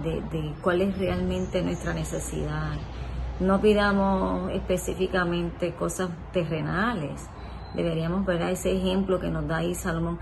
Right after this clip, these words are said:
pedir cosas que nos ayuden en nuestro carácter y que nos, nos bendiga más adelante. También tenemos, ¿verdad?, el ejemplo de Lázaro. Cuando ellas pedían, esas hermanas y todo el mundo pedía por Lázaro,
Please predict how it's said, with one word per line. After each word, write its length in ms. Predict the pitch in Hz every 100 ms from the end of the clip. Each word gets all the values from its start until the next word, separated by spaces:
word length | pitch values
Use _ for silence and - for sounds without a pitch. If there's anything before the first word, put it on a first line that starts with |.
| -
pedir 260 | 185 180
cosas 240 | 180 196 214
que 120 | 202
nos 120 | 180
ayuden 320 | 170 170 180
en 80 | 190
nuestro 240 | 185 185 170
carácter 560 | 156 156 170 190 214
y 80 | 185
que 140 | 175
nos, 360 | 156 156 - -
nos 320 | 175 170 151
bendiga 500 | 175 165 160 196 220
más 260 | 190 170 170
adelante. 640 | 160 190 254 233 - 151 - - - - -
También 340 | 202 180 175 170
tenemos, 360 | 202 202 202
¿verdad?, 340 | 196 170 175 185
el 80 |
ejemplo 320 | 190 175 170 185
de 140 | 180
Lázaro. 680 | 185 208 214 180 156 147 147 - - - - - - - - -
Cuando 280 | 185 170
ellas 160 | 160 175 -
pedían, 500 | 196 175 180 185 175
esas 240 | 170 185
hermanas 380 | 180 165 170 190
y 20 |
todo 140 | 170 165
el 60 |
mundo 200 | 175 180
pedía 500 | 180 165 160 185 185
por 160 | 180 165
Lázaro, 560 | 175 185 190 180 165